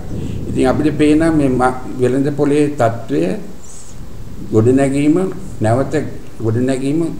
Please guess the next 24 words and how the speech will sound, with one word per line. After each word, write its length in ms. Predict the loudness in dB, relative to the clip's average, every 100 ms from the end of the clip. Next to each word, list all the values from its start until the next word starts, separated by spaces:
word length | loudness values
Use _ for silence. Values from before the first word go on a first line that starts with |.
| -8 -2
පාසු 340 | 2 2 0 -2
කාර්යයක් 440 | 0 0 -2 -2
නෙමෙයි. 340 | -2 -2 -6 -8 -8 -8 -10 0
නමුත් 300 | 2 2 0 2
ආර්ථිකයේ 720 | 4 4 2 -2 0 0 2
දියුණුව 320 | 2 0 -2
තියෙනවා. 420 | 0 0 0 -2 -4 -8 -10 -2
ඒ 100 | 2
වගේම 300 | 2 2 -2
කම්පැනි 460 | 0 -2 0 0 0
වලත් 300 | 0 -2 -4 -8 -10 -10 -10 -10 -8
තමන්ගේ 500 | -2 0 0 0 0 -2 -6 -10 -10 -10 -2
ආදායම් 480 | 2 2 4 2 0 -6 -8 -10 -4
වැඩි 300 | 0 2 2
වෙනවා. 280 | 2 0 -2 -6 -10 -8
ඒ 120 | 0 2
නිසා 340 | 2 2 2
මේක 180 | 2 0 -4 -6
නැවත 340 | 0 2 2 0
ගොඩ 220 | 2 2 2 0 -6 -2
ගැනීමට 440 | 0 2 0 0
අපිට 340 | 0 0 -2 -2
හැකියාවක් 560 | -2 2 2 2 -2
තියෙනවා. 320 | -2 -2 -2